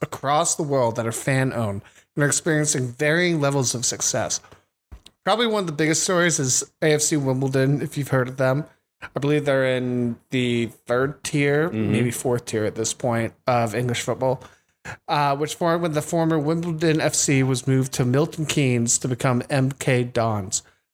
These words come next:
Speaker 1: The club was introduced to the ninth level of football in England and have rose to League One. Their debut season saw them face off against M K Dons and seal the win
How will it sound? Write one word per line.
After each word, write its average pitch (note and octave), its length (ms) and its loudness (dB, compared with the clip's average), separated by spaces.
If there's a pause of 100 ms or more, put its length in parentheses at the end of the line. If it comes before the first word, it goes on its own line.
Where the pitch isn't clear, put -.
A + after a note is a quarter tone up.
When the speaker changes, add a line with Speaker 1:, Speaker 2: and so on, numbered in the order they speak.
Speaker 1:
The C#3+ 80 2
club D#3 360 0
was D#3 180 0
introduced D3 520 0
to C#3+ 60 0
the B2+ 120 2
ninth B2+ 460 2
level C3+ 380 0
of - 240 -4 (300)
football C3 560 0
in C3+ 160 2
England B2 560 0 (100)
and C3+ 120 2
have B2 260 0
rose B2+ 380 2
to C3 100 -2
League B2 300 -2
One. G#2 340 -2 (840)
Their C#3+ 140 4
debut C#3+ 420 0
season D3 360 2
saw C3 200 2
them B2 140 -2
face C#3 340 0
off C3 240 0
against B2 420 -2
M C3+ 140 0
K C#3+ 180 0
Dons B2 460 0 (100)
and A2+ 220 -4
seal B2+ 340 0
the B2 60 0
win A2 380 -2